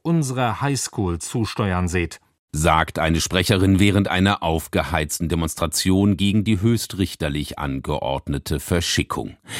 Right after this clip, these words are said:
Speaker 2: Und die so deutlich artikulierte Angst vorm Abhandenkommen einer Lebensweise wird in einem ganz anderen Verschwinden gespiegelt.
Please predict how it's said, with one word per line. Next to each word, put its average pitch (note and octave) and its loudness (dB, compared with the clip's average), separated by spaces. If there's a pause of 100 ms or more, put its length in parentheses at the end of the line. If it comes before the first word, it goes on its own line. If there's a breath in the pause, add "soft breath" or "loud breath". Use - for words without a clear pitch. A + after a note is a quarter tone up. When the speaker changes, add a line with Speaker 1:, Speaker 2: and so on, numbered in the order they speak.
(160 loud breath)
Speaker 2:
Und G#2+ 4
die A#2 6
so A2+ 4
deutlich A#2 2
artikulierte F#2+ 2
Angst G2+ 2
vorm F2+ 0
Abhandenkommen G2 0
einer F#2 0
Lebensweise G#2 0
wird G#2 -2
in A2 -2
einem G#2+ 0
ganz A2 -2
anderen F2 0
Verschwinden F2+ -2
gespiegelt. C2+ -4